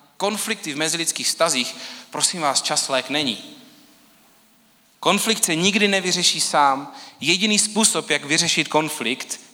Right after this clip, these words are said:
je mu čelit. Ano, jsou věci, které se dají přejít, ale ve vztazích se nedají věci přecházet do nekonečna. A ta dělící čára pro to, kdy je potřeba přejít ke konfrontaci, je, když už nestačí důvěra. Když už nestačí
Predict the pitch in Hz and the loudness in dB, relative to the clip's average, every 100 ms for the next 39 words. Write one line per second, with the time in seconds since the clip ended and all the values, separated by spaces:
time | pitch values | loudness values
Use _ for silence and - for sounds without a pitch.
0 | - 131 131 123 - 151 127 95 - - | -4 -2 0 2 2 2 -2 -6 -12 -14
1 | - _ _ _ _ _ 156 208 202 208 | -16 _ _ _ _ _ 2 4 4 0
2 | 190 180 185 - 165 151 165 147 156 - | 0 0 -2 0 0 0 2 2 2 -2
3 | 143 117 - - - - _ _ _ - | -2 -4 -6 -12 -14 -20 _ _ _ 0
4 | 135 139 175 - 202 147 139 - 143 151 | 2 2 2 2 2 2 0 0 -2 0
5 | 147 135 131 131 - 123 123 113 117 127 | 0 0 -2 -2 -4 -2 0 0 0 -2
6 | 123 107 104 - - - - _ _ _ | -2 -6 -6 -6 -8 -18 -20 _ _ _
7 | - 135 156 147 208 240 202 - 185 185 | -4 0 0 2 2 2 0 2 4 4
8 | 175 185 202 151 151 165 175 - 180 160 | 4 2 0 2 2 2 0 2 2 2
9 | 175 170 160 180 185 165 147 143 - 127 | 0 0 0 2 2 0 0 0 2 4
10 | 131 - - - 139 - 165 151 - 151 | 2 0 -10 -4 0 0 0 -2 0 0
11 | - 135 135 131 113 90 - - - _ | 0 -2 -2 0 -2 -6 -12 -20 -20 _
12 | _ _ _ _ _ _ - 135 175 - | _ _ _ _ _ _ -2 0 2 0
13 | 185 - 185 - 170 165 - | 2 2 0 0 -2 -2 -6